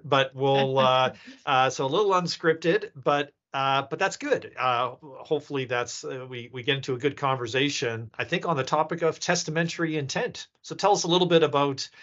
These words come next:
Speaker 1: kinda why you th-, your, your thoughts on the topic or a bit of your background, um, or some introductory comments on the, the concept of testamentary intention.
Speaker 2: Yes. Well, when we think of testamentary intention, we think of a formal will.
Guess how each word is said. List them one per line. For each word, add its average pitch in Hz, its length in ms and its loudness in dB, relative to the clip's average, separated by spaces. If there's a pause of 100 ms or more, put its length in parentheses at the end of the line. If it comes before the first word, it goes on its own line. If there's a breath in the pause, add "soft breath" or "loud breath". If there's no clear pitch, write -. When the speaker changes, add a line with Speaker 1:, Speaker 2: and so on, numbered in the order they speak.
(380 loud breath)
Speaker 1:
kinda 151 220 -2
why 156 140 6
you 147 140 -2
th-, - 180 -14 (420)
your, 156 240 -4
your 139 180 -2
thoughts 135 400 -2
on 135 180 0
the 123 80 -6
topic 139 540 0
or 120 320 2
a 113 60 -2
bit 139 180 0
of 110 100 -8
your 147 200 2
background, 120 760 -4 (120)
um, 117 520 -4 (100)
or 120 460 0
some 135 140 -8
introductory 131 460 -6
comments 123 480 -4
on 117 200 -4
the, 113 300 -4 (340 loud breath)
the 120 80 -6
concept 123 480 -2
of - 100 -4
testamentary 117 640 -6
intention. 110 540 -10 (160)
Speaker 2:
Yes. 233 500 -2
Well, 247 160 -2
when 254 160 0
we 285 100 -2
think 240 360 -2
of 208 240 0
testamentary 185 520 -6
intention, 175 480 -2
we 160 120 0
think 175 240 -2
of 165 120 2
a 156 80 -4
formal 160 460 0
will. 160 460 2